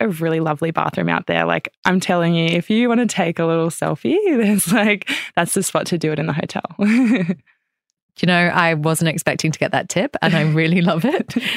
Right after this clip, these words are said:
Speaker 2: The best place to take a selfie in this particular hotel is the bathroom near the pool.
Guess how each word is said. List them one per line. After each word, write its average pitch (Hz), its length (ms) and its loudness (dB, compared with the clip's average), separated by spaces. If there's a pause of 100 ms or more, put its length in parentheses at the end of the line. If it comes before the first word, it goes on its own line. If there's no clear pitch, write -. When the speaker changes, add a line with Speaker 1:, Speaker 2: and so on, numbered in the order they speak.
(260)
Speaker 2:
The 185 80 0
best 165 260 0
place 170 220 0
to 151 80 -4
take 156 180 0
a 165 40 -2
selfie 143 400 0
in 139 260 0
this 143 180 -2
particular - 400 -4
hotel 131 540 -2
is 139 400 -2
the 135 80 -2
bathroom 135 340 -2
near 135 180 0
the - 80 -8
pool. - 300 -8